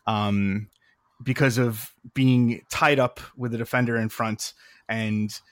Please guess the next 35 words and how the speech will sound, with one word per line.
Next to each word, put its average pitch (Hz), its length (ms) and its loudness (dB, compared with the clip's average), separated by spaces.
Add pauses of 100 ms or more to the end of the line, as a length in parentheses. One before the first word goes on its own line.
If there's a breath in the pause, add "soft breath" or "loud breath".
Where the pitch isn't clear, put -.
(260 soft breath)
I, 165 140 6
I 175 140 6
do 180 160 4
think 160 200 2
that 139 100 2
if 135 120 -2
you 143 100 4
rewind 131 320 4
the 127 40 0
tape 131 260 0
a - 20 0
little 131 180 2
bit 120 140 -2
more, 143 200 4
you, 127 180 0
you 123 240 -2
see 127 240 0
Perron 120 640 0 (240)
take 123 220 -4
the 127 60 -4
defender 120 300 0
and 113 120 -2
throw 120 160 -2
him 117 80 0
to 113 120 -8
the 110 80 -2
ice, 165 260 2
which - 360 -2 (140)
should 147 200 0
have 147 60 2
been 127 120 0
a 127 40 -2
penalty 131 360 0
already, 214 260 2
but 151 240 0